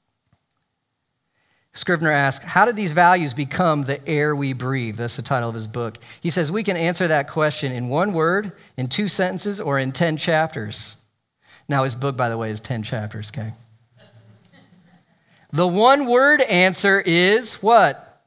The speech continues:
Christianity. The two sentence answer goes something like this.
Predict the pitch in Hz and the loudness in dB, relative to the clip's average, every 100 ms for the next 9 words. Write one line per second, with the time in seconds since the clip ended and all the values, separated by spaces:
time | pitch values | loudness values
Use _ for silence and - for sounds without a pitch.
0 | _ _ _ _ _ _ _ _ _ - | _ _ _ _ _ _ _ _ _ -2
1 | 226 220 - 208 208 202 202 190 143 120 | 2 2 2 4 4 6 4 2 0 -2
2 | - - _ _ _ _ _ _ _ _ | -10 -18 _ _ _ _ _ _ _ _
3 | _ _ _ _ _ _ _ _ _ _ | _ _ _ _ _ _ _ _ _ _
4 | _ _ _ _ _ _ _ _ _ _ | _ _ _ _ _ _ _ _ _ _
5 | _ _ 147 139 233 208 226 226 160 151 | _ _ -6 -2 0 2 2 2 0 0
6 | 143 160 139 135 - 170 147 120 113 127 | 0 0 -2 -2 -2 -2 -2 -4 -6 -6
7 | 170 165 - - | -6 -8 -12 -14